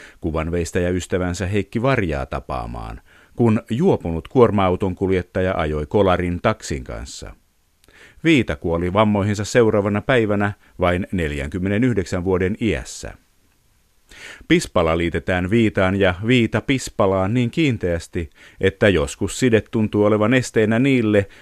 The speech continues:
jotka eivät ole kiinnostuneita Pispalasta, vaan Viidasta.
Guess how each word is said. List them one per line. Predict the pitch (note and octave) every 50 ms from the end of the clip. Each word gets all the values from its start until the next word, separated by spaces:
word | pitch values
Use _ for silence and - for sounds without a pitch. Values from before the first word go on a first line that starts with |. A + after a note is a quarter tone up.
| - -
jotka | B2 A2+ - - - G#2+
eivät | G#2 G#2 G#2 G2+
ole | A2+ G#2+ G#2+ G#2+ - -
kiinnostuneita | - D#2+ D#2 E2+ E2 - - A#2 A2 G#2+ G#2 A#2
Pispalasta, | A2 - C#3 C3 - - - - G2+ G2 F#2+ F#2+ - - A2 G#2+
vaan | A#2 A#2+ B2 C#3
Viidasta. | D#3+ D3+ G#2 D#2 C#2+ C#2 A1+ - - - - -